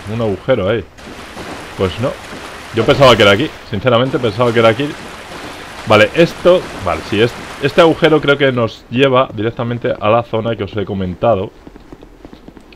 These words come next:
Sí, efectivamente. Luego vendremos para acá, por lo menos para tocar la antorcha, y así ya tener esa zona vinculada, digamos. Y poder ir directamente sin tener que volver a hacer todo esto. Que bueno, no es que sea difícil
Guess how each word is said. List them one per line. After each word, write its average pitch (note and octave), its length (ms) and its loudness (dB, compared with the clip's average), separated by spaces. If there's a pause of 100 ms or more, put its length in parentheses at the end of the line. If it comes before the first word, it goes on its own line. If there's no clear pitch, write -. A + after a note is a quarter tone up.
(200)
Sí, F2+ 240 -2 (100)
efectivamente. F2 760 -2 (340)
Luego C#3+ 200 6
vendremos B2+ 320 4
para G2+ 160 4
acá, C#3 220 2
por A2+ 100 -6
lo G2+ 60 -2
menos A#2 180 -4
para G#2 160 2
tocar G2+ 220 0
la G#2+ 80 2
antorcha, B2+ 540 -2
y G#2+ 60 -6
así G#2 240 -2
ya G2 360 2 (160)
tener G#2 220 0
esa G2 380 0
zona F#2+ 540 -2
vinculada, G#2+ 640 0
digamos. A2 520 -8 (840)
Y G#2 80 -2
poder G2 320 2 (460)
ir A2+ 180 2
directamente G#2+ 680 0
sin A2+ 140 -4
tener F#2 220 0
que G2 60 0
volver F#2 220 2
a F#2 40 2
hacer F2+ 160 -4
todo G2+ 240 0
esto. A#2 220 -4 (1300)
Que D3+ 80 4
bueno, B2 240 6
no G2+ 80 2
es - 40 -6
que A#2+ 100 0
sea A#2 180 6
difícil D#3+ 540 6